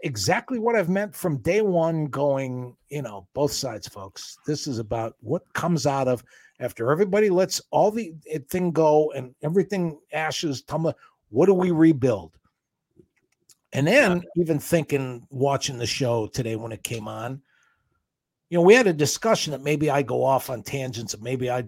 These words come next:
Speaker 1: really mean to people and guests and stuff. Watch the beginning of the show. There was people in the streets are throwing bombs at each other and the music's all that. What do you expect?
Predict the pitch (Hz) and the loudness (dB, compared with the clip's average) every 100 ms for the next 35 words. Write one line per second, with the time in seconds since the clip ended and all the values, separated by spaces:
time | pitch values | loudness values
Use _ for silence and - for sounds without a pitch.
0 | - 120 131 127 110 117 127 127 117 - | -10 -4 -2 -2 -6 -8 -6 -6 -8 -6
1 | 135 127 123 107 135 123 143 113 143 113 | -6 -4 -6 -6 -6 -4 -6 -6 -4 -4
2 | - - _ - 226 392 392 - 175 185 | -8 -20 _ -6 2 4 2 -2 2 2
3 | 131 185 175 151 131 117 - 131 104 85 | 6 6 6 2 2 0 4 4 4 -2
4 | _ - 370 415 - - 247 226 180 131 | _ -2 2 4 4 4 2 2 -2 -2
5 | - 170 170 113 - 196 151 92 123 127 | 2 2 2 -2 0 2 2 0 -4 -2
6 | 143 113 139 139 135 139 135 135 135 123 | -2 -2 0 -2 0 0 2 0 0 -2
7 | 104 98 127 139 123 131 117 127 131 127 | -6 -6 0 2 2 -4 -6 -6 -4 -6
8 | - - _ - 320 302 277 - - 226 | -8 -20 _ -2 2 2 2 -6 0 2
9 | 160 - | 2 -2